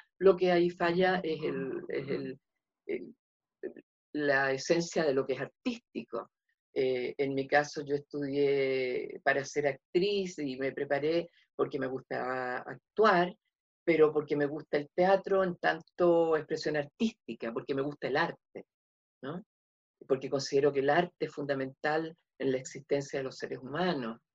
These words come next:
Y lamentablemente las teleseries no suelen cumplir con, o sea, en general, son pocas, al revés, son pocas las que intentan cumplir con una visión de ese, de ese orden. Yo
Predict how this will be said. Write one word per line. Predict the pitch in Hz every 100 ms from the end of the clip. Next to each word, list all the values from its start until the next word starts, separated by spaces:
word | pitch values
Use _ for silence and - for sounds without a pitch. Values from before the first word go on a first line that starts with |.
| _ _ _ _ _ _ _
Y | 214 208
lamentablemente | 214 214 208 233 247 254 247 247 233 - 240 233
las | 220
teleseries | - 202 185 - 202 208
no | 208
suelen | 220 226 220 214
cumplir | 196 180 196 226 226
con, | 190 175 165 156 - _ _ _ - - - - - _ -
o | -
sea, | - 131
en |
general, | 131 127 156 135 113
son | - 147 -
pocas, | 185 185 220 202
al | 135
revés, | 135 120 123 -
son | - 127 120
pocas | - 151 - 220 - _ _ -
las | 156 143 -
que | 143 - - - _ -
intentan | 175 165 165 180 208 214
cumplir | 202 147 - 208 247 226
con | 170 147
una | 147 143
visión | 135 - 143
de | 143
ese, | 139 - 127 123 113 110
de | 131
ese | 127 135
orden. | 113 - 113 113
Yo | - - 156 165 160 151 151 143 139 135 131 123